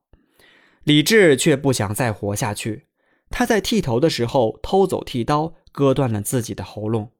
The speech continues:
并用掌心写字的方法做了最后陈述。侍者问：“和尚痛否？”李治答：“不痛。”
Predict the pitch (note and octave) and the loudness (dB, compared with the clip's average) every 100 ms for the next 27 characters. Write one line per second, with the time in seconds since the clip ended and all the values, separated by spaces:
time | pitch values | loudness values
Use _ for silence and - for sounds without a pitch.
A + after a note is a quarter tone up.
0 | _ _ _ G3 F3+ D#3+ D3+ A#2 A#2 G#3 | _ _ _ 4 6 4 2 0 0 2
1 | G#3+ - A#2 A2 G3+ C#3 A2+ D3 C#3+ G2 | 0 2 0 2 4 4 2 0 0 -4
2 | - _ - B2+ G#2 - F#3 B2+ - C3 | -6 _ -2 0 0 0 0 0 -2 -4
3 | - G2+ G2+ B2 G#2 _ _ _ _ _ | -4 -12 -6 -6 -6 _ _ _ _ _
4 | _ _ _ - A#3+ C#3+ G#2 C3 A#2+ A#2+ | _ _ _ 0 2 2 2 2 2 -4
5 | _ _ _ _ _ _ - G#2+ G#2+ C3 | _ _ _ _ _ _ -4 -2 0 -2
6 | A2+ E3+ C#3 - G2 A2+ _ _ _ _ | 0 2 0 -2 -10 -14 _ _ _ _
7 | _ _ _ _ B2+ B2+ B2+ G3 C#3 A2 | _ _ _ _ 0 0 2 2 2 0
8 | C3+ _ _ _ _ _ _ - G2+ - | -2 _ _ _ _ _ _ -10 -8 -8
9 | A#2+ G2 | -10 -10